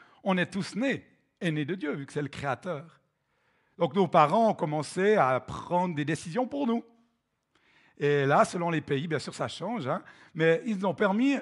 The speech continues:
en sorte, en quelque sorte, de monter sur un tapis roulant, pas volant, hein, roulant avec un R, afin qu'on grandisse, puis qu'on fasse de l'exercice. Et puis c'est ainsi qu'on s'est retrouvés rapidement à l'école maternelle, en pleurant pendant une journée,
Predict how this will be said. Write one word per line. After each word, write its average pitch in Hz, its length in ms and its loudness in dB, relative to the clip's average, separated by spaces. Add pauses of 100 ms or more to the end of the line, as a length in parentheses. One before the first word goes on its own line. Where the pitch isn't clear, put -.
(640)
en 190 160 -8
sorte, 233 460 -6
en 165 80 -2
quelque 190 260 -2
sorte, 247 320 -6
de 185 80 0
monter 233 380 -2
sur 196 240 -4
un 151 180 0 (320)
tapis 269 460 -12 (260)
roulant, 202 420 -6 (220)
pas 220 120 0
volant, 196 380 -2
hein, 185 80 -10 (380)
roulant 143 440 -6
avec 123 180 -10
un 143 200 -10
R, 131 200 -4 (1120)
afin 285 300 2
qu'on 196 200 0
grandisse, 160 680 0
puis - 140 -20
qu'on 156 120 -8
fasse - 280 -6
de 160 80 -8
l'exercice. 160 840 -6 (400)
Et 156 100 -4
puis 202 120 -10
c'est - 140 -2
ainsi 190 260 2
qu'on 254 80 -2
s'est 170 120 0
retrouvés 180 300 0
rapidement 175 380 4
à 208 60 8
l'école 214 200 2
maternelle, 208 600 2
en 156 100 -2
pleurant 180 520 2
pendant 160 220 -4
une 165 100 -4
journée, 160 440 -4